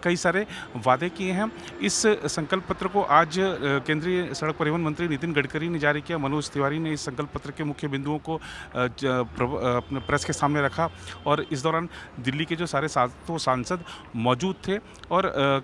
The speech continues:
कहा गया है कि ये जो विजन हम सामने रख रहे हैं, ये उन, पार्टी को उम्मीद है कि जो इस बार का विधानसभा चुनाव है, उसमें जनता इस संकल्प पत्र को देखते हुए पार्टी के लिए वोट करेगी, क्योंकि पार्टी ने पूर्ण विकास का वादा किया है दिल्ली सरकार के लिए। और आइए, आइए देखते हैं जो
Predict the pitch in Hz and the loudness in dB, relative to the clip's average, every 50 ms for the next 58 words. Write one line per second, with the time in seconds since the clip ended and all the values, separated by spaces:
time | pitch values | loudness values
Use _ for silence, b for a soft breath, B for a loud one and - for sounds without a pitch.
0 | - - 131 139 180 175 185 185 185 175 196 196 190 - 190 160 156 170 165 185 | 0 -2 0 0 0 -2 0 0 0 0 0 -2 -4 -4 -6 -4 -2 -2 0 2
1 | 185 180 - - - 143 123 117 143 151 170 180 156 151 165 160 - - - 143 | 0 0 0 -2 -4 -2 -2 0 0 0 0 0 0 -2 -2 -4 -4 -4 -2 0
2 | 135 143 160 156 151 - 147 156 160 170 175 156 185 190 175 147 151 151 156 - | 0 2 0 0 -2 -2 0 0 0 0 0 -2 -2 -2 -4 -2 -2 -2 -2 -4
3 | - - 156 143 143 139 139 131 117 - - - - - 120 117 117 151 151 151 | -4 -4 -2 0 2 2 2 0 -2 -6 -16 0 6 8 8 8 8 4 0 0
4 | 143 147 160 170 139 147 175 170 - - 175 170 165 135 135 143 147 151 - 147 | 2 2 0 -2 -2 -2 -2 -4 -4 -4 -4 -4 -4 -2 -2 -2 -2 -2 -2 -2
5 | 127 120 147 156 143 - 156 143 135 135 139 135 - - 156 147 - 147 143 147 | 0 0 0 0 0 0 -2 -2 -2 -2 -4 -4 -2 -4 -4 -4 -2 -2 -2 -2
6 | 151 143 160 175 170 b b b b b - 139 - 156 135 117 123 127 123 - | -2 -2 -4 -4 -6 b b b b b -8 -6 -2 -2 -2 0 0 -2 0 2
7 | 165 165 - - 135 117 - - - - - - - - 113 - 147 147 - 143 | 2 2 2 0 -4 -8 -8 -10 -14 -16 -8 -4 -4 -4 -2 0 -2 0 0 -2
8 | - 147 135 143 135 123 120 - - 156 151 160 - - 110 107 - 123 143 139 | -2 -2 -2 -2 -2 -2 -2 -2 -4 -4 -4 -2 -2 -2 -2 -2 -4 -6 -6 -4
9 | 135 113 120 135 - - 147 151 160 190 185 - 190 - - 170 - 139 135 135 | -4 -2 -4 -4 -2 -4 -4 -4 -4 -6 -6 -8 -8 -8 -4 2 4 4 4 4
10 | - 175 170 175 196 - B B B B B B B - - 160 175 185 165 165 | 2 -2 0 0 -2 -2 B B B B B B B -6 0 2 2 2 2 4
11 | 151 156 147 151 - - 151 143 139 131 143 139 - 151 147 147 151 165 180 190 | 4 6 4 4 4 2 0 2 2 2 0 -2 -2 -2 -2 0 2 0 0 -2
12 | B B B B B B 127 143 147 143 135 156 143 143 143 139 - 170 170 175 | B B B B B B 0 2 2 2 2 0 0 0 0 0 -2 -4 -4 -4
13 | 190 196 b b b b b b - 139 151 165 175 - - 147 139 147 151 156 | -4 -6 b b b b b b 6 6 8 6 6 4 6 8 8 8 8 6
14 | 165 - 139 143 180 190 180 147 143 131 - - 185 180 190 196 190 165 143 160 | 4 4 4 4 4 2 0 0 -2 -2 0 0 0 2 2 0 0 -2 0 0
15 | 165 170 170 165 | 2 2 2 0